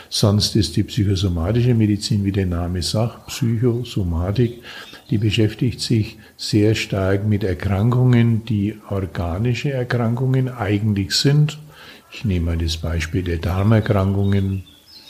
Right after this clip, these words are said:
oder ich nehme das Beispiel, äh, des Asthmas, äh, rheumatische Erkrankungen, Bluthochdruck, koronare Herzkrankheit. Da gibt's also verschiedene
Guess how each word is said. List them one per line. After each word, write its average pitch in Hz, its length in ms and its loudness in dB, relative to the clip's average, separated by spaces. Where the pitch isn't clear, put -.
oder 90 180 0
ich 80 200 2
nehme 85 260 0
das 78 180 -4
Beispiel, 87 1120 -4
äh, - 60 -14
des 95 200 -2
Asthmas, - 840 0
äh, 98 360 -4
rheumatische 95 600 4
Erkrankungen, 90 580 0
Bluthochdruck, 110 920 0
koronare 90 520 0
Herzkrankheit. 98 640 0
Da 90 60 0
gibt's 107 320 -2
also 101 280 0
verschiedene 101 680 2